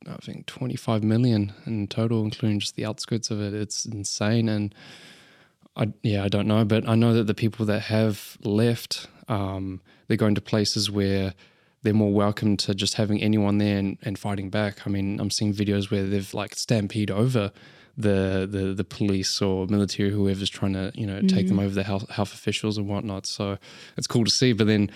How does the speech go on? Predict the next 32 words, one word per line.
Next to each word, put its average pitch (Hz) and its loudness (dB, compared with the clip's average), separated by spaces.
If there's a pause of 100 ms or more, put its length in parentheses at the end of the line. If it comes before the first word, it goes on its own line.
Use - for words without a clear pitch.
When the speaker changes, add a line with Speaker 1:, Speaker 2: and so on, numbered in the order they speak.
(800)
Speaker 1:
you 139 4
know, 120 6
they, 117 4
they'll 110 2
have 110 2
fun 110 2
and 101 4
celebrate 107 0
for 101 -8
two 110 0
hours, 110 2
and 98 0
then 101 4
a 95 2
whole 107 2
bunch 104 0
of 104 -2
army 107 2
will 101 2
turn 104 2
up 101 0
and 104 2
probably 104 0
start - -2
shooting 131 2
them, 104 2
you 104 4
know? 107 4
So 107 0
it's 107 -2
Speaker 2:
That's, - -2
Speaker 1:
like - -2